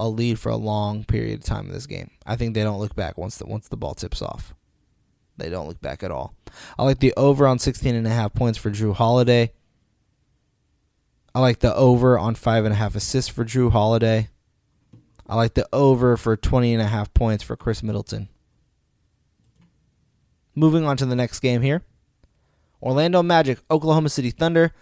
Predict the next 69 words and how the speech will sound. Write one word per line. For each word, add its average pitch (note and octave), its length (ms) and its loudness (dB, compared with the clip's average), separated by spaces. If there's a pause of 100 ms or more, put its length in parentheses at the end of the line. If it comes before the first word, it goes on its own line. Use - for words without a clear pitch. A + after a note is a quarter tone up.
(380)
Thunder, E3 400 4 (300)
man, C#3 360 -2
they A#2 100 2
are G2+ 80 2
a G2+ 80 -4
gritty A2 200 -2
team. G#2+ 320 -4 (260)
It's - 100 -10
the D#3+ 60 -2
second G#3 280 0
night F3+ 140 4
of D#3+ 80 2
a - 20 0
back-to-back, B2+ 540 0
though. D3+ 240 4 (400)
The - 80 2
five A#3+ 320 6
and C4 100 2
a - 20 6
half D#3 200 4
points E3+ 320 4
is A#2+ 120 -4
kind F#3+ 240 -2
of B2 180 4 (180)
iffy D#3+ 340 -2
for A#2+ 100 -6
me. A#2 160 -4
I, E3 200 -2 (120)
I F3+ 120 -2
don't G3+ 240 -4
know D3 180 2
if B2+ 80 -2
I'd B2 160 0
really A#2+ 220 0
take C#3 180 0
those A#2+ 180 0
five B2+ 300 2
and B2+ 80 2
a A#2+ 40 4
half B2 160 2
points. C#3 200 4 (320)
Honestly, G3 320 6
I'm F#3 140 6
fading D3 460 6
this F3+ 140 4
game. F3+ 280 2 (1080)
There's C3+ 160 2
not D#3 200 4
much C#3 180 2
about C3 160 2
this B2+ 140 -4
game C3 180 2
that A#2+ 100 2
I G#2+ 40 2
like. A2+ 280 -2
I C3 80 2
don't B2 300 4
like A#2+ 180 2
the A2+ 80 0
Magic, A#2 480 6
even C3 200 2
though A#2 100 6
they A2+ 100 6
won A#2 240 6
me A2 80 2
money A2 260 2
the A#2+ 120 4
other A#2+ 180 6
day. A#2+ 220 6